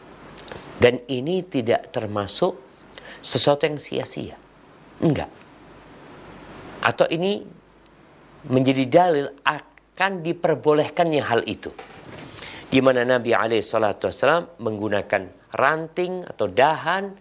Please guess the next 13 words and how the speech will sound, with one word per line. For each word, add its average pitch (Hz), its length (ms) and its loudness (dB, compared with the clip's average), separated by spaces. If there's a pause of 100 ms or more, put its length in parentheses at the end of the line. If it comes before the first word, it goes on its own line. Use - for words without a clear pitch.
(480)
yang 110 240 0
digerakkan, 117 800 -2
digoyangkan 104 720 0
di 98 160 -4
air 160 360 0 (640)
atau 226 480 0 (1000)
di 101 160 -2
tanah. 95 360 0 (600)
Wallahu 196 440 4
alam, 113 320 0
mungkin 190 560 0 (3750)
hal 156 320 4
inilah 202 400 2